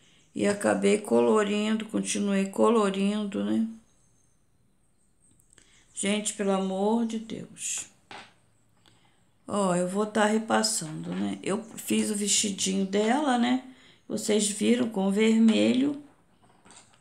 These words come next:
Depois eu fiz a sombra do vestido com vermelho escuro, que vocês viram naquela hora. A pele dela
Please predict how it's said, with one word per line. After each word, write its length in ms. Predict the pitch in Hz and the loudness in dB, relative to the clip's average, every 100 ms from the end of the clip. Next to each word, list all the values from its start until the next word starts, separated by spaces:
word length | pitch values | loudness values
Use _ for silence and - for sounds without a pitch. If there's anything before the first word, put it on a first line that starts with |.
| _ _ | _ _
Depois 1200 | - 214 208 208 - 202 185 165 160 - - - - | -4 0 0 0 0 2 4 2 0 0 2 0 -2
eu 200 | 180 202 | -2 -2
fiz 920 | 202 - 208 196 165 160 - - - - _ _ _ - | -2 -4 0 0 0 -2 0 0 -2 -6 _ _ _ -6
a 140 | 208 | -2
sombra 400 | 208 - 190 185 | 0 2 0 -2
do 140 | 190 202 | -4 -2
vestido 640 | 208 214 - - 190 185 | 2 4 6 4 2 -2
com 260 | 175 190 196 | -6 0 2
vermelho 600 | 190 185 180 185 180 202 | 2 0 -2 -2 -2 0
escuro, 760 | 254 - - 233 240 254 262 - - - _ | 0 0 2 2 2 0 -2 -8 -20 -20 _
que 100 | - | -10
vocês 420 | 196 190 196 190 | -6 -4 -2 -2
viram 440 | 190 190 185 185 185 | -4 -2 -2 -2 -2
naquela 580 | 190 190 202 208 220 226 | -4 -2 0 2 4 6
hora. 500 | 214 226 254 285 285 - _ - _ _ _ _ - _ - _ _ _ - - - - - - - - - - - _ _ _ _ _ _ _ _ - | 6 6 4 0 -6 -20 _ -20 _ _ _ _ -20 _ -20 _ _ _ -12 -12 -12 -20 -20 -20 -20 -20 -12 -12 -12 _ _ _ _ _ _ _ _ 0
A 120 | 202 | 0
pele 520 | 214 220 208 208 220 | 2 6 8 8 4
dela 680 | 196 196 185 175 170 160 - | 2 2 2 2 0 -4 -8